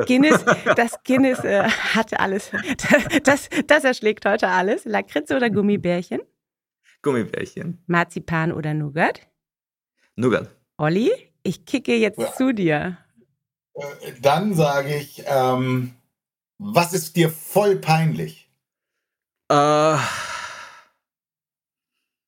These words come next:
Speaker 2: hm, das, das ist eine sehr schwierige Frage. Also ich, man, man sieht oft auf Social Media Dinge und, äh, ich rede jetzt nicht von LinkedIn, sondern von, von,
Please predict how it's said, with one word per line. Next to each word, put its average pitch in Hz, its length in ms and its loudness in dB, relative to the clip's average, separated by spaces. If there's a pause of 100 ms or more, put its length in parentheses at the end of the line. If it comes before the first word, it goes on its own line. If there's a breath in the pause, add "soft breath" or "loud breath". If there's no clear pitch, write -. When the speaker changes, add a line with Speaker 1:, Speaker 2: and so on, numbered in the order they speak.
(160)
Speaker 2:
hm, 170 480 2
das, 139 280 0
das 147 220 2
ist 135 120 0
eine 117 180 4
sehr 117 200 2
schwierige 117 440 2
Frage. 98 440 -2 (300 loud breath)
Also 127 140 4
ich, 98 240 -4
man, 131 380 0
man 139 160 0
sieht - 240 -4
oft 131 160 0
auf 123 140 -2
Social 139 340 -2
Media 135 320 0
Dinge 123 540 -4 (140)
und, 120 400 -8
äh, 107 140 0
ich - 200 -6
rede 117 100 2
jetzt 113 120 -4
nicht - 100 -8
von 110 140 -4
LinkedIn, 104 440 -4
sondern 98 400 -6
von, 90 280 -14
von, 90 300 -16